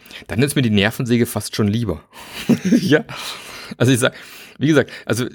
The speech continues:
lieber eher Richtung Nervensäge bewegen, wie Richtung, äh, ich lasse mal alles, wie es ist. Was ja auch ein bisschen mit Konflikt zu tun hat, ne? Wenn man sich nicht in den Konflikt traut, wenn man sich nicht traut, Dinge anzusprechen, weil die unangenehm sind,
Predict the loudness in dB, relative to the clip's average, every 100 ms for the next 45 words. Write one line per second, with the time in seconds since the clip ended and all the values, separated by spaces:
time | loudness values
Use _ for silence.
0 | -14 -16 -16 -6 2 2 4 2 4 4
1 | 4 0 -2 0 2 2 0 -2 -2 -2
2 | -2 -2 -2 0 -2 -2 -4 -2 2 4
3 | 4 2 -2 0 0 0 0 2 2 2
4 | 2 2 2 -4 -8 -6 -6 -6 -8 -8
5 | -16 -20 _ _ -20 -20 -20 -20 -20 -20
6 | -4 -2 0 2 2 2 0 0 0 0
7 | 0 -2 -2 -4 0 0 -2 -2 0 2
8 | 0 0 -4 0 2 2 0 -2 -2 -4
9 | 0 2 4 4 0 -2 0 2 2 -2
10 | -4 -2 -2 2 2 2 0 -4 -6 -4
11 | -2 -2 -2 0 4 4 6 4 4 2
12 | 2 0